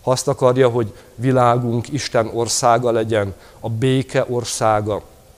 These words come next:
a kiengesztelődés országa, ahol az emberek egymásban nem ellenséget, hanem testvért látnak. Olyan testvért, akivel ugyanaz a célja, hogy boldogok legyünk itt és az örökké valóságban.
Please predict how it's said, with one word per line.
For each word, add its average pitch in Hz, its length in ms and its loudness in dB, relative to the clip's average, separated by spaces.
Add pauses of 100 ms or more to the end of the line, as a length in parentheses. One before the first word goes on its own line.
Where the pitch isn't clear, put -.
(260)
a 117 100 -8
kiengesztelődés 120 1160 0
országa, 135 580 -2 (200)
ahol 147 180 2
az 139 160 2
emberek 139 580 2
egymásban 117 880 0 (200)
nem 127 300 -4
ellenséget, 107 1000 -2 (260)
hanem 120 320 0 (160)
testvért 101 840 -4
látnak. 101 840 -6
Olyan 135 400 4 (180)
testvért, 139 680 0 (260)
akivel 120 600 2
ugyanaz 120 400 2
a 110 100 0
célja, 101 680 -2 (420)
hogy 113 180 -4
boldogok 113 600 2
legyünk 98 460 -2
itt 135 340 -8
és 123 240 -8
az 117 160 -4
örökké 104 440 -6
valóságban. 95 840 -6